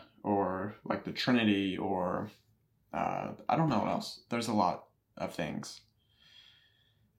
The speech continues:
And so when, when we're preaching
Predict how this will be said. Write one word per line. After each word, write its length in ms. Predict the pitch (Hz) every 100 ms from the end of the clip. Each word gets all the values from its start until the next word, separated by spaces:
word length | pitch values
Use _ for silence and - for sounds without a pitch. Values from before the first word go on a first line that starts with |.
| 123
And 120 | 107
so 600 | - 131 110 104 98 98 - _ _ _ _ _ _ _ _ _ -
when, 540 | 120 110 107 104 104 - _ _ _ _ _ _ -
when 140 | 127
we're 120 | 120 110
preaching 800 | - 143 131 - 107 101 101